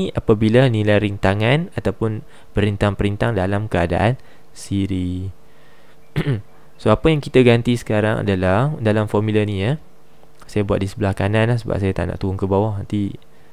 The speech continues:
awak tak nampak formula saya, kan. So, V dua belas, kemudian bahagi dengan R total, iaitu sepuluh. Dua belas bahagi sepuluh, satu point dua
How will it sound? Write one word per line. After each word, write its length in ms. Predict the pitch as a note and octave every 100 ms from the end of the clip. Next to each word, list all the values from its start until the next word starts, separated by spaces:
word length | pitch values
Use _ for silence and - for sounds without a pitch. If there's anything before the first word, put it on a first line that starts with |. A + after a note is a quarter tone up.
| -
awak 160 | - F#2+
tak 100 | F2
nampak 320 | G2+ - G2 -
formula 320 | A2 A2+ A#2+
saya, 240 | B2+ C3
kan. 100 | B2 - - - -
So, 180 | - G#2+
V 300 | G#2 A#2+ C3
dua 180 | A#2 G#2+
belas, 600 | G#2 G#2+ C3 E3 - - - - - - - - - - - - - -
kemudian 400 | A#2 A#2+ B2 B2
bahagi 480 | A2+ G#2+ G#2+ A2 A2
dengan 480 | G#2 G2+ G2+ G2+ -
R 240 | A2+ G#2
total, 480 | - F#2+ - A#2 G#2+
iaitu 400 | F2+ F2 - C#3+
sepuluh. 720 | - - G2 F#2 F2+ F2 F2
Dua 220 | F2 F2+
belas 160 | G#2 G2+
bahagi 180 | F#2+ F#2+
sepuluh, 460 | - A2 A#2+ C#3+
satu 320 | - G2 - G2+
point 400 | - A#2+ E3+ - - - - -
dua 640 | - F#2+ G2 F#2+ F#2+ F2+